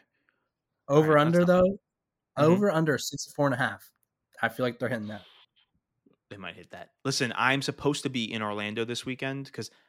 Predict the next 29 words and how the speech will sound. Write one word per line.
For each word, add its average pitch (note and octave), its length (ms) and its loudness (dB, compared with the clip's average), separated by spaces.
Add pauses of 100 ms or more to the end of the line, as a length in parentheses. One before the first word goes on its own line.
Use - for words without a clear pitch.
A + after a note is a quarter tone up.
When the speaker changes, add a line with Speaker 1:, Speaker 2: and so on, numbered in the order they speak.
Speaker 2:
I'm G#2+ 140 -6
supposed A#2+ 320 -6
to A#2 80 -12
be A#2 80 -6
going A2+ 260 -2
to - 80 -14
the A2 80 -12
U G#2+ 220 -10
C G#2+ 280 -8
F G#2 360 -8
S - 180 -6
M G#2 100 -8
U G#2 140 -10
game. B2 260 -8
It - 80 -10
was A2 140 -12
gonna A2 220 -4
be A#2 80 -8
Saturday B2 460 -2
at A#2 100 -8
three B2+ 100 -6
thirty. C3+ 380 -6
It's - 280 -12
now G#2+ 160 -6
gonna G#2+ 140 -10
be G#2+ 80 -10
Sunday G#2+ 400 -8
at F#2 100 -8
one. A2+ 360 -10